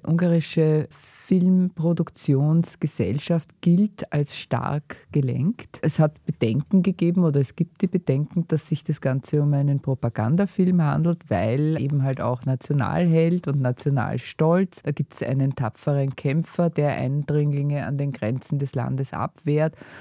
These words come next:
und sich gleichzeitig gegen die Intrigen feindlich gesinnter europäischer Großmächte behaupten muss. Und, äh, man könnte da sozusagen Anklänge an den Rechtspopulisten Viktor Orban auch heraushören oder heraussehen.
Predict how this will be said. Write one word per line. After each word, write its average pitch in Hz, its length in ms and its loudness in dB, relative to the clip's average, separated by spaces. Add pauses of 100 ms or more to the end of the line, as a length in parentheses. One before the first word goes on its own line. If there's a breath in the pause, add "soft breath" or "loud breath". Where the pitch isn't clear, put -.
(160 loud breath)
und 151 120 -2
sich - 160 -4
gleichzeitig - 600 -2
gegen 135 240 0
die 123 160 -2
Intrigen 175 600 4
feindlich 151 560 0
gesinnter 165 520 2
europäischer 143 680 2
Großmächte 170 840 2
behaupten 143 560 0
muss. 170 340 4
Und, 160 380 4
äh, 151 160 2
man 151 240 2
könnte 151 360 2
da 135 360 0
sozusagen 147 800 2
Anklänge 143 880 2
an 139 160 0
den 139 420 2
Rechtspopulisten 143 1160 0
Viktor 139 320 -2
Orban 123 500 0
auch - 500 -6
heraushören 135 920 0
oder 135 200 -2
heraussehen. 120 1300 0